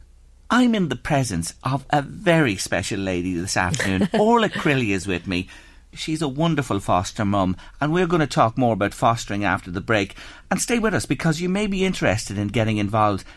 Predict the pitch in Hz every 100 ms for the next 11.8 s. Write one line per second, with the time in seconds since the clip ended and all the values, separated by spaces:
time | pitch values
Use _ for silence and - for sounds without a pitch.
0 | - - 160 156 165 156 165 185 135 120
1 | 107 120 92 87 95 104 - 135 101 -
2 | - - 107 - 95 101 92 92 90 85
3 | 82 73 76 - 180 190 147 139 98 85
4 | 101 101 101 92 73 - - 208 214 180
5 | 170 185 208 214 190 160 131 123 117 107
6 | 104 - - - 143 131 107 107 - 113
7 | 113 - 104 113 98 - 101 - 101 -
8 | 110 90 - - - 190 170 170 - 220
9 | 254 240 214 185 - - 117 98 90 -
10 | 110 98 107 104 110 107 87 67 82 65
11 | 64 62 - - 71 69 - -